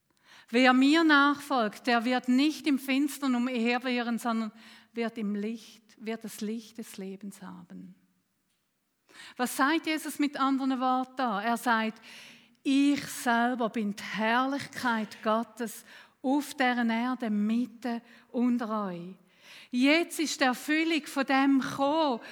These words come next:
wo ihr darauf wartet, nämlich, dass die Herrlichkeit von Gott wieder zurückkommt auf die Erde.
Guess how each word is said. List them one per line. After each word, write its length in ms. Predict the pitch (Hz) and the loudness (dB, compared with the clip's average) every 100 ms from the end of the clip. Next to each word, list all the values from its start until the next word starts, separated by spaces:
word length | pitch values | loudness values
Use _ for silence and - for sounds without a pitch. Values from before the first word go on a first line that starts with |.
| - | -6
wo 80 | 269 | 2
ihr 220 | 269 277 | 4 4
darauf 360 | 269 262 247 - | 2 -2 -4 2
wartet, 480 | 247 254 302 302 262 | 4 4 2 0 2
nämlich, 260 | 269 262 | 2 2
dass 180 | - 262 | -2 -6
die 120 | - | -2
Herrlichkeit 640 | 240 269 294 302 - 277 - | 2 2 2 0 -4 -6 -4
von 140 | 254 | -4
Gott 260 | 269 294 294 | -2 -2 -2
wieder 220 | 254 240 | -8 -8
zurückkommt 720 | - - 302 311 - 269 226 | -10 -8 -10 -10 -6 -4 -4
auf 140 | 226 - | -10 -10
die 100 | 226 | -8
Erde. 640 | 208 220 240 240 208 185 | -6 -6 -8 -8 -8 -10